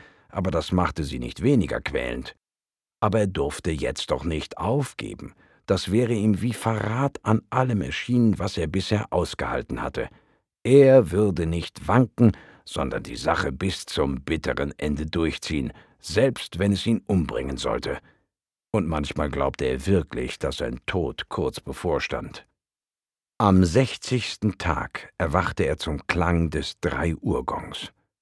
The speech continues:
Jetzt war es bald vorbei. Die Schmerzen des letzten Tages waren unbeschreiblich. Es kam ihm so vor,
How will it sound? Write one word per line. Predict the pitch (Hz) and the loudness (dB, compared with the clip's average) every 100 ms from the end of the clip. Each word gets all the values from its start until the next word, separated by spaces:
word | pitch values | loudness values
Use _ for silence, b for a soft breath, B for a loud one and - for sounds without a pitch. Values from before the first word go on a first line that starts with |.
| _ _ 147 | _ _ -4
Jetzt | 139 - - - - | -4 -4 -8 -10 -6
war | - | -6
es | - - | -6 -10
bald | - 69 - - | -4 -2 -2 -6
vorbei. | - - - - - _ _ _ _ _ - | -8 -6 -4 -6 -8 _ _ _ _ _ -8
Die | 80 | -2
Schmerzen | - 82 80 - 85 | -2 0 0 -2 -4
des | 87 78 | -4 -2
letzten | 78 78 - 87 80 | -2 -2 -4 -4 -4
Tages | 78 67 73 67 | -4 -4 -4 -4
waren | 69 76 - - | -4 -2 -6 -2
unbeschreiblich. | 87 65 - - - 53 - - - - _ _ _ | 0 0 -6 -8 -6 -8 -8 -10 -12 -16 _ _ _
Es | 107 - | -6 0
kam | 95 95 | 2 2
ihm | 85 | 2
so | 82 82 | -2 -4
vor, | - 107 | 0 2